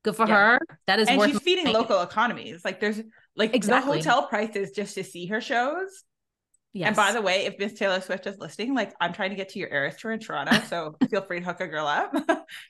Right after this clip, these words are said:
Speaker 1: Miss
Speaker 2: 'Cause
Speaker 1: Taylor, I did not attempt.
Speaker 2: <laughs>
Speaker 1: But if I had a ticket, I would go because I, I genuinely,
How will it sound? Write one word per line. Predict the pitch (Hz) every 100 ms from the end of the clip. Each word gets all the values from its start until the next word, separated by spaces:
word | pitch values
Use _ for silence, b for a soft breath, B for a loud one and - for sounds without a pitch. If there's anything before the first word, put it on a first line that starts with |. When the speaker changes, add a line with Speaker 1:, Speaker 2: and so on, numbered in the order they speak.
| -
Speaker 1:
Miss | 240 220
Speaker 2:
'Cause | 208
Speaker 1:
Taylor, | 220 214 214 214 214 -
I |
did | 196
not | 196 185
attempt. | 170 196 151 170 -
Speaker 2:
<laughs> | - _ _ 180 -
Speaker 1:
But | 220 220
if | 220
I | 233
had | 233
a | 226
ticket, | 233 220 190
I |
would | 175 175
go | 254 247 190 180 175
because | 196 202
I, | 185 180 160 -
I | 180 175
genuinely, | 170 185 190 196 190 185 185 180